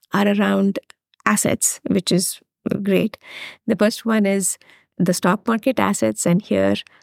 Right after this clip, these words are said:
your four oh one K, your, if you have a brokerage account outside, you can include that here as well. The fifth one is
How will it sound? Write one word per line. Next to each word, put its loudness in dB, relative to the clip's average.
your 0
four -2
oh 0
one 0
K, 0
your, 0
if 0
you 2
have 0
a 4
brokerage -2
account 0
outside, 0
you 0
can 0
include 0
that -2
here 2
as 0
well. 2
The 4
fifth -2
one 2
is 0